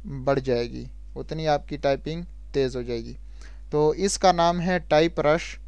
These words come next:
ठीक है। टाइप रश रेस की गेम्स होती है, इसमें आप इसको, अ, सर्च भी कर सकते हैं Google पर या फिर simply आप जो है ना,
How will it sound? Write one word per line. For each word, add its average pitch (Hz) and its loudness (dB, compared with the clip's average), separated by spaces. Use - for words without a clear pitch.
ठीक 139 -4
है। 156 4
टाइप 147 2
रश 147 -2
रेस 147 -2
की 156 -6
गेम्स 147 -2
होती 151 -2
है, 147 -4
इसमें 139 -8
आप 151 2
इसको, 156 2
अ, - -2
सर्च 160 0
भी 175 -2
कर 170 2
सकते 160 -2
हैं 156 -4
Google 143 0
पर - 0
या 139 4
फिर 151 0
simply 156 -2
आप 147 4
जो 143 -4
है 143 -2
ना, 143 -2